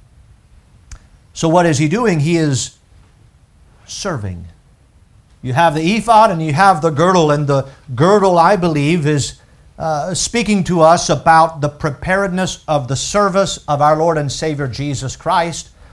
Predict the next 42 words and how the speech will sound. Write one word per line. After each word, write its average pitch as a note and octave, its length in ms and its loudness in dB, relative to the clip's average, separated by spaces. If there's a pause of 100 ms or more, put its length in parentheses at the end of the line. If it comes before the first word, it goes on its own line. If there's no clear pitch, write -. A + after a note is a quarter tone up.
from B2+ 160 -4
the B2+ 80 0
moment E3+ 320 0
He C#3 120 -2
came E3+ 260 -4
on D3 180 -4
earth F#3+ 420 0 (360)
to D3+ 100 -4
this C3+ 220 -6
very G3 640 -2
day. B2+ 480 0 (480)
What D3+ 160 2
is D#3+ 100 0
He E3 80 0
doing? D#3+ 400 -4 (380)
He C3 160 -6
is C3 120 -6
serving. F2+ 520 -14 (1040)
Serving. G2 400 -14 (2000)
Now, A#2 120 -2
I, E3 260 4
I, B2+ 260 -4
I, A#2+ 520 -6
I, A2+ 80 -12 (360)
my B2+ 300 -2
mind D#3 360 0
here C#3 100 -2
at C3 60 -6
this C3+ 160 -4
time E3 200 -2
is, A#2+ 160 -8
well, C3 300 -2 (180)
the D3+ 80 -8
Lord C3 280 -4
should G#2+ 220 -10
not F#2+ 260 -10
serve A#2+ 260 -8
us, C3 280 -4
we B2 140 -8
should A2 220 -14
serve C3 260 -12
Him. D#3 220 -14